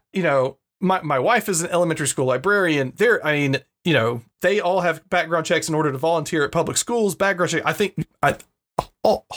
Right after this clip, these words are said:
all, all for it. Ma-, I, I, I don't think that's the, that's the issue here. It's just, it's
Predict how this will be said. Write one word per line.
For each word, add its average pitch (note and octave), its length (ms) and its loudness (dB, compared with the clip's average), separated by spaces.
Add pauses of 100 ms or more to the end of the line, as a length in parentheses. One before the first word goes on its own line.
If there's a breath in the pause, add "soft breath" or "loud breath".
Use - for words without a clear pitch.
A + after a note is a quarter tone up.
all, D4+ 340 0
all C4+ 220 2
for C#3 340 -2
it. - 100 -10
Ma-, - 240 0
I, - 340 -2 (260)
I, F#3+ 160 -2
I F3 80 0
don't G#3+ 160 0
think G#3 160 -4
that's F3+ 220 0
the, E3+ 180 -2
that's E3 200 2
the - 160 -2
issue F#3 240 2
here. C3 200 0
It's D#3 140 0
just, - 360 0 (600 loud breath)
it's B3+ 300 0